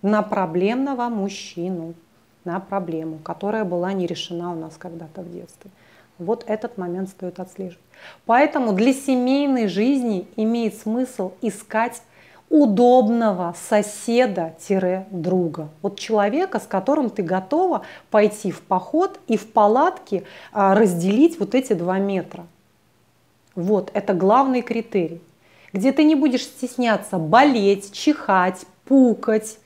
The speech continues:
Всё, ты такая, какая ты есть. Тебе не нужно ничего из себя изображать. Вот этот очень важный момент, что ты можешь на человека положиться.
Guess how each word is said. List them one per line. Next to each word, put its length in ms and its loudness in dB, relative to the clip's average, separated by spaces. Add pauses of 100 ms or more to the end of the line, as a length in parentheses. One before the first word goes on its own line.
(160)
Всё, 420 0 (100)
ты 100 2
такая, 580 2
какая 500 2
ты 240 -2
есть. 380 -4
Тебе 140 -6
не 120 0
нужно 320 2
ничего 460 -2
из 100 -2
себя 380 -4
изображать. 640 -4 (400)
Вот 80 -2
этот 320 -6
очень 400 0
важный 400 0
момент, 360 -6
что 200 -8
ты 120 -4
можешь 600 2
на 100 -6
человека 580 -4
положиться. 960 -6